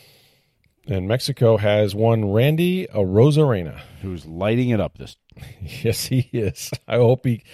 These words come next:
Speaker 1: if you're the Rays fan, you hope that he keeps that hot bat going throughout, uh,
Speaker 2: He
Speaker 1: this
Speaker 2: loves
Speaker 1: World
Speaker 2: the big
Speaker 1: Baseball
Speaker 2: stage.
Speaker 1: Classic. I saw where, uh, and I don't know if this is official or not, Jose Altuve took a, uh, a hit
Speaker 2: Yeah,
Speaker 1: by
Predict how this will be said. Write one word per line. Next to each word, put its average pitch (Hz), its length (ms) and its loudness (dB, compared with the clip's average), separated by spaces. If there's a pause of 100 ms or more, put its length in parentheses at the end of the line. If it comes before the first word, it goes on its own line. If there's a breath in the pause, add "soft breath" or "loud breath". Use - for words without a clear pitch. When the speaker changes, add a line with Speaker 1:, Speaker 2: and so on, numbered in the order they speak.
(340 loud breath)
Speaker 1:
if 117 140 0
you're 147 160 4
the 143 80 6
Rays 147 300 4
fan, 113 280 0
you 117 140 4
hope 123 200 6
that 113 100 0
he 110 100 0
keeps 120 300 -4
that 107 160 4
hot 101 280 2
bat 104 260 2
going 104 280 2
throughout, 92 460 0 (220)
uh, 82 420 -6
Speaker 2:
He 110 120 -6
Speaker 1:
this 110 80 -4
Speaker 2:
loves 113 260 2
Speaker 1:
World 90 100 2
Speaker 2:
the - 60 2
big 92 160 0
Speaker 1:
Baseball - 240 -6
Speaker 2:
stage. - 160 -8
Speaker 1:
Classic. - 100 -20 (680)
I 107 100 -2
saw 165 280 0
where, 120 340 2
uh, 98 260 0 (360)
and 101 80 -4
I 110 40 0
don't 131 100 0
know 123 80 0
if 98 60 -6
this 107 120 -6
is 95 100 -8
official 120 380 -4
or - 20 -8
not, 82 220 -6
Jose 101 300 -2
Altuve 92 500 -2 (600 soft breath)
took - 200 -6
a, 80 220 -4
uh, 78 200 -6 (120)
a 78 100 -12
hit 92 100 -6
Speaker 2:
Yeah, 113 140 0
Speaker 1:
by 82 120 -2